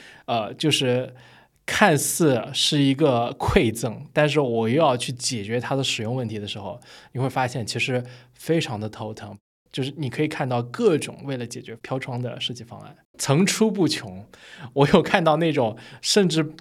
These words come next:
打一个错位的，就是要解决你的，就是当你有二胎的时候，你怎么样通过飘窗作为一个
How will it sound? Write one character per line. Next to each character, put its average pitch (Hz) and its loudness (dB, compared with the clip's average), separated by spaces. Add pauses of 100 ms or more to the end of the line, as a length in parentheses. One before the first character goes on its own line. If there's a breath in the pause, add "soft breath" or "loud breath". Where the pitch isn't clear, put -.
(100)
打 - 2
一 131 0
个 139 2
错 196 4
位 185 2
的， 110 -2
就 139 -8
是 127 -4
要 156 0
解 127 -4
决 113 -4
你 127 -2
的， 110 -6 (400)
就 127 -2
是 123 0 (100)
当 143 2
你 143 0
有 123 -2
二 131 0
胎 131 -2
的 127 -2
时 - -6
候， 113 -8 (320 loud breath)
你 143 0
怎 139 0
么 120 0
样 156 4
通 156 -6
过 147 -2
飘 180 -4
窗 185 0
作 175 0
为 113 0
一 113 -10
个 120 -4